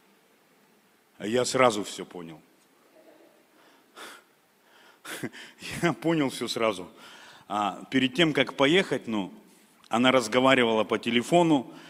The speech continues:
мы с ней обща-, ну, и им нужно было ехать в бассейн, как бы детей везти, ей надо было ехать. И нужно было за детей платить. Она разговаривала по телефону, я ей дал пять тысяч.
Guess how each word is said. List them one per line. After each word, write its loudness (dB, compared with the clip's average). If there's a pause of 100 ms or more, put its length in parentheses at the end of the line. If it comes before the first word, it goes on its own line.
(260)
мы 0
с -6
ней -2
обща-, -2
ну, 4
и 0
им 2
нужно 0
было 4
ехать 2
в -14
бассейн, 0 (180)
как -10
бы -6
детей -2
везти, -4
ей -2
надо -6
было -4
ехать. -2 (340)
И -8
нужно 4
было 2
за -2
детей 0
платить. -4
Она 0
разговаривала 6
по 0
телефону, 2
я 4
ей 4
дал 4
пять -2
тысяч. -4